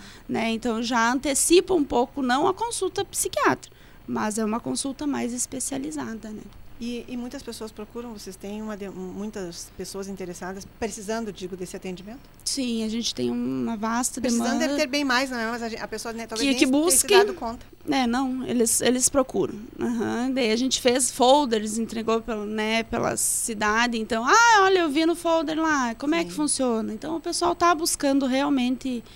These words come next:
Speaker 1: assim, amenizar essas dores, né, e tá se percebendo um pouco mais quando fica muito eufórico, muito, né, se
Speaker 2: Sim.
Speaker 1: fecha um pouco. Então, o pessoal tá se conhecendo um pouco mais e tá buscando essa ajuda.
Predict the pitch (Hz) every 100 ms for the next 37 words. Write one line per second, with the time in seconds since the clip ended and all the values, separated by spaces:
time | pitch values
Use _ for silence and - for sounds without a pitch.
0 | - - - - - - 240 226 - 240
1 | 240 240 233 233 226 214 214 220 233 208
2 | 208 208 220 247 - - - - - -
3 | - - - 240 208 208 226 240 233 -
4 | 247 240 220 240 214 220 247 233 220 220
5 | 208 220 208 202 220 233 208 - - 214
6 | 214 214 226 - 220 214 220 214 - 226
7 | 233 233 233 220 - - 226 214 220 233
8 | - - - 202 208 196 220 214 - 220
9 | 220 220 254 254 254 262 247 254 262 247
10 | - - - 262 - 269 269 240 240 -
11 | 247 254 294 240 233 233 233 233 233 233
12 | 262 277 247 285 - 269 247 240 277 285
13 | 262 220